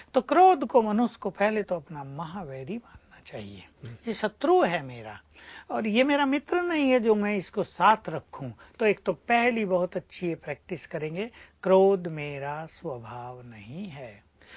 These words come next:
Speaker 1: मेरा स्वभाव तो शांति है।" I am a peaceful soul।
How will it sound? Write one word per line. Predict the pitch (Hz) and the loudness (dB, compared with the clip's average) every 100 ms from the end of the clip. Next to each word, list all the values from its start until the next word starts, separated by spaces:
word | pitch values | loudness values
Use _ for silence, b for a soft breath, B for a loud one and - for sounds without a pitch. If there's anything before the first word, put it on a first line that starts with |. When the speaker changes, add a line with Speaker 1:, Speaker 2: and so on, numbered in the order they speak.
| B 196 | B 2
Speaker 1:
मेरा | 226 233 226 190 | 6 8 8 6
स्वभाव | - 170 139 123 131 123 - - | 0 -4 -4 -6 -6 -8 -14 -12
तो | 160 185 | -10 -10
शांति | - 135 110 104 101 156 165 | -10 -10 -10 -16 -18 -14 -14
है।" | 131 135 110 - _ _ - | -12 -14 -14 -16 _ _ -12
I | |
am | 147 | -10
a | 139 120 240 | -10 -10 -6
peaceful | 269 262 202 - - 175 147 | -4 -4 -8 -14 -8 -8 -8
soul। | 127 - 165 139 117 | -12 -16 -12 -10 -10